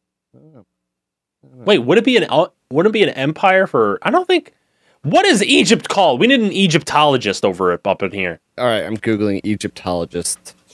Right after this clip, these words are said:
Speaker 2: Was
Speaker 1: Chicago.
Speaker 2: Egypt a kingdom?
Speaker 1: Or was it?
Speaker 2: Kingdom of Egypt.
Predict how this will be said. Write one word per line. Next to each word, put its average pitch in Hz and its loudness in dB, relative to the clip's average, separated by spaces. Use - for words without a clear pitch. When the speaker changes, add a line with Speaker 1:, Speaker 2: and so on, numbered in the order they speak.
Speaker 2:
Was 107 2
Speaker 1:
Chicago. - -8
Speaker 2:
Egypt 139 0
a 101 0
kingdom? 220 0
Speaker 1:
Or - -20
was 87 -20
it? - -18
Speaker 2:
Kingdom 262 2
of 220 2
Egypt. 180 0